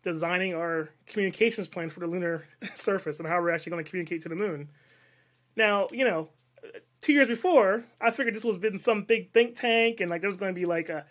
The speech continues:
uh, like, a, you know, you see the movies, right? They're all in a room, these big monitors are like, "Okay, how are we gonna do this?" And, you know, it kinda involved, uh, engineers like me and myself in, in the basement of the headquarters and just drafting out initial plans on, "Okay, well, how can we go back to the moon and how are we gonna communicate with the astronauts?"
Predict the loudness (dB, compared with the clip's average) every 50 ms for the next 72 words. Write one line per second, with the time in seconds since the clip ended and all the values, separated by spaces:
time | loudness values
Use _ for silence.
0 | -20 -20 -20 -20 _ _ -12 -10 -10 -8 -8 -8 -8 -8 -8 -8 -6 -8 -6 -6
1 | -6 -4 2 4 6 6 8 8 6 4 4 4 4 4 4 4 6 6 8 8
2 | 8 6 6 4 4 6 6 6 6 4 2 -6 -2 -2 -2 0 2 2 2 2
3 | 2 0 -4 -4 -2 0 0 0 0 0 0 2 2 0 0 -2 0 2 2 4
4 | 4 4 2 4 2 4 4 4 2 0 -6 -12 _ _ _ _ _ _ _ _
5 | _ _ -8 -4 -4 -2 0 0 2 2 4 2 2 2 0 -2 -2 -2 -2 -2
6 | -2 -2 -2 -4 -4 -4 -2 -2 -2 -2 -2 -4 -4 -6 -4 -2 -2 -2 -2 -2
7 | -4 -6 -8 -6 -6 -6 -4 -2 -2 -2 -2 -2 -4 -6 -6 -6 -6 -8 -6 -6
8 | -8 -10 -8 -6 -6 -6 -2 -2 -4 -4 -4 -8 -8 -6 -4 -4 -6 -6 -8 -6
9 | -6 -6 -6 -6 -6 -4 -4 -4 -4 -6 -8 -8 -8 -10 -10 -12 _ _ _ _
10 | _ -10 -2 0 0 0 0 -2 -4 -2 0 0 0 -2 -4 -6 -6 -4 -4 -6
11 | -6 -4 -4 -4 -4 -4 -6 -8 -10 -10 -10 -10 -12 -8 -6 -4 -4 -4 -2 -2
12 | -4 -4 -6 -6 _ _ _ _ _ _ _ -6 -6 -6 -2 0 6 6 6 6
13 | 6 2 0 -4 -2 -2 -2 -2 -2 -2 -2 -2 -2 -4 -4 -4 -6 -10 -8 -8
14 | -8 -8 -6 -6 -8 -8 -8 -8 -8 -10 -10 -12 -16 -16 -18 -20 -20 -20